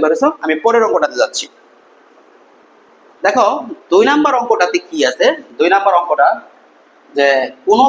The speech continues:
পরীক্ষায় বাংলায় ষাট পার্সেন্ট এবং গণিতে পঞ্চাশ পার্সেন্ট পরীক্ষার্থী কৃতকার্য হয়েছে। বাংলায় ষাট পার্সেন্ট এবং গণিতে পঞ্চাশ পার্সেন্ট পরীক্ষার্থী কৃতকার্য হয়েছে। যদি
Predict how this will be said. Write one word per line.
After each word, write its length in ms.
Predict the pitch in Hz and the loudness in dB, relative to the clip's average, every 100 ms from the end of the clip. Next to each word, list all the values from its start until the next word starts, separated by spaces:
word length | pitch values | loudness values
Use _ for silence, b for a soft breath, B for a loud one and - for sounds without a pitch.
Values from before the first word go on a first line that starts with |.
| 262 | 2
পরীক্ষায় 500 | 208 208 - 170 165 226 - | -2 -2 -2 0 0 -2 -2
বাংলায় 320 | 156 175 202 190 | 0 2 -2 0
ষাট 140 | 156 - | -2 -2
পার্সেন্ট 360 | 160 160 185 220 - - | -4 0 -2 -2 -4 -6
এবং 120 | 156 143 | -4 -2
গণিতে 260 | 156 180 180 190 | -2 -2 -2 -2
পঞ্চাশ 220 | 190 190 | -4 -2
পার্সেন্ট 240 | 151 175 160 | -4 -6 -8
পরীক্ষার্থী 440 | 165 156 165 - 262 285 - _ | -8 -4 -6 -4 -8 -8 -14 _
কৃতকার্য 380 | - 202 196 180 156 | -6 -2 0 0 -2
হয়েছে। 260 | 120 107 - - _ _ _ _ _ _ 117 | -6 -8 -16 -20 _ _ _ _ _ _ -4
বাংলায় 360 | 151 180 208 202 | -2 0 0 0
ষাট 140 | 160 185 | -4 -4
পার্সেন্ট 360 | 180 240 285 294 - _ _ _ _ _ - | -2 0 0 -2 -10 _ _ _ _ _ -4
এবং 180 | 156 226 180 | 0 0 2
গণিতে 280 | 185 226 269 269 | 0 2 0 2
পঞ্চাশ 240 | - 214 - | -2 0 0
পার্সেন্ট 220 | 180 190 | -4 0
পরীক্ষার্থী 360 | 202 196 196 269 - | 0 0 -4 -8 -14
কৃতকার্য 380 | 202 185 160 196 147 | -6 -2 -2 -2 -4
হয়েছে। 280 | 135 - 285 302 _ _ _ _ - | -4 -2 -2 -2 _ _ _ _ -6
যদি 160 | 175 | -2